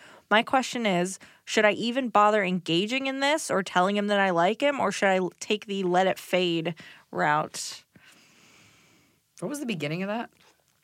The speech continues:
Speaker 1: Uh, so when she was in the U K, she went out with a guy she's known for a couple of years, and I think it just went a lot better than she anticipated it
Speaker 2: Right,
Speaker 1: going.
Speaker 2: and you met his family, and you hung out.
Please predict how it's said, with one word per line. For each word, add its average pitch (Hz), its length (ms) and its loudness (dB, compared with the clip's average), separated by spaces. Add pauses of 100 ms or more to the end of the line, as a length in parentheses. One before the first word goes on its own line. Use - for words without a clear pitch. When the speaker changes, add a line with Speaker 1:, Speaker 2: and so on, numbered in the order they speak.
(260)
Speaker 1:
Uh, 180 500 6
so 196 800 2 (100)
when 202 180 -2
she 202 140 -4
was 214 140 -2
in 202 240 0
the 196 80 0
U 190 160 -4
K, 208 420 2
she - 160 -6
went 196 140 2
out 185 120 4
with 180 100 2
a 185 40 0
guy 180 180 2
she's 180 280 -4
known 185 260 2
for 175 160 0
a 165 60 2
couple 151 260 0
of 147 60 0
years, 147 320 0
and 160 80 0
I 156 80 0
think 175 160 -4
it 165 60 0
just 165 200 -6
went 165 260 0
a 170 60 0
lot 160 340 2
better 165 300 2
than 151 180 -6
she 165 200 -6
anticipated 160 640 -4
it 170 40 2
Speaker 2:
Right, 151 100 0
Speaker 1:
going. 156 240 6
Speaker 2:
and 110 120 4
you 113 60 0
met 165 100 0
his 160 140 -4
family, 160 440 -4
and 156 80 -6
you 151 80 -8
hung 147 180 -6
out. 139 100 -4